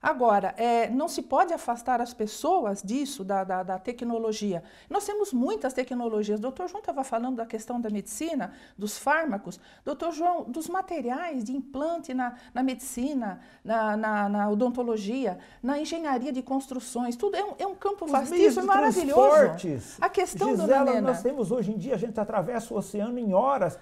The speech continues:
Speaker 1: Do-
Speaker 2: Antes demorava meses.
Speaker 1: Dona Nena, o Einstein falou, olha, no começo do século passado, ele foi um pouco radical, não é? Enfim, pela filosofia dele, mas ele falou o seguinte:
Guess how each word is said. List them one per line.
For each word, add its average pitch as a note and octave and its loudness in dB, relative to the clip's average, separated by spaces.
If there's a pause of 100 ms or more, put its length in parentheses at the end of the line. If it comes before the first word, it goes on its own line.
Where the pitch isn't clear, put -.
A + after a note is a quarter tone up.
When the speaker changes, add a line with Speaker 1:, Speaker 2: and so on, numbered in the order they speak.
(140)
Speaker 1:
Do- G#3+ -2
Speaker 2:
Antes D#4+ 2
demorava B3 4
meses. A3+ 0
Speaker 1:
Dona C#4 0
Nena, D#4 2
o C#4+ -2
Einstein D4 0
falou, A3+ 4
olha, A#3+ 2
no A3+ -2
começo C4+ -4
do A3+ -8
século A3+ -4
passado, G3+ -4
ele B3+ 0
foi E4+ 2
um E4 0
pouco D4 -8
radical, A#3 0
não G3 -4
é? B3 0 (480)
Enfim, G#3+ -6
pela A#3 -2
filosofia G#3+ -2
dele, G#3+ -2 (220)
mas D4 -6
ele F4 0
falou E4+ 6
o F4 0
seguinte: C4 -2